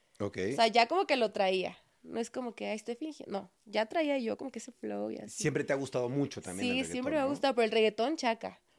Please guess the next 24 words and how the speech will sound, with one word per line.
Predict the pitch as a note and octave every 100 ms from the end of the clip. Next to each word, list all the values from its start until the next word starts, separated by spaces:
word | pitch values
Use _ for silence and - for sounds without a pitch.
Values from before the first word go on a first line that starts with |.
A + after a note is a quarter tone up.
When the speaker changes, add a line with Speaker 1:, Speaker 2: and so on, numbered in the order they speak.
| -
Speaker 1:
Ok. | A2 - - G4 A3+ A3+
Speaker 2:
No | A3+ A#3
el | B3
Speaker 1:
<laughs> |
¿Cómo | C4+ D4 D#3 D#3+
Speaker 2:
reggaetón |
Speaker 1:
cuál? | E3+ E3+ D#3
¿Qué | E3
es | E3
lo |
que | G3
Speaker 2:
comercial. | F#3
Speaker 1:
te |
gustaba? | B2+ A2+ C3+ A#2+
¿Qué | -
escuchabas? | C3 C3 - A#2 F2 - _ _ _ A#3+
Speaker 2:
Eh, | A#3+ A3+ A3 G#3+ G#3 -
por | A#3
ejemplo, | B3+ A#3+ A#3 A3+ -
R | B3 C#4
D | C#4+
Maravilla, | C4 A3+ B3 C#4
El | C#4+
Goloso. | A3+ G#3+ A3 - F4